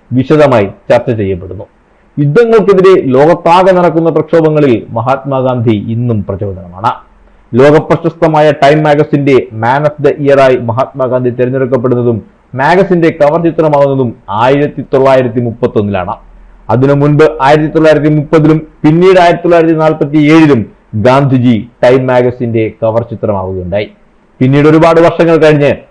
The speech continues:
ആയിരത്തി തൊള്ളായിരത്തി എൺപത്തിരണ്ടിലാണ് ഗാന്ധി സിനിമ റിലീസാവുന്നത് എന്നോർക്കണം. അതിനു മുമ്പ്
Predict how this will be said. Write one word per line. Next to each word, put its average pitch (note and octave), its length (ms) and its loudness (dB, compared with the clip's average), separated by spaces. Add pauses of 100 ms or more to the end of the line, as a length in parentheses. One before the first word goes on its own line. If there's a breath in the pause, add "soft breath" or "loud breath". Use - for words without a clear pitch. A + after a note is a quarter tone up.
(120)
ആയിരത്തി D3+ 560 2
തൊള്ളായിരത്തി D3+ 460 2 (100)
എൺപത്തിരണ്ടിലാണ് D#3+ 840 2 (340)
ഗാന്ധി B2+ 400 0 (160)
സിനിമ C#3 200 0 (240)
റിലീസാവുന്നത് B2+ 920 0
എന്നോർക്കണം. G#2 520 -2 (440 soft breath)
അതിനു C3 260 2
മുമ്പ് C#3+ 260 2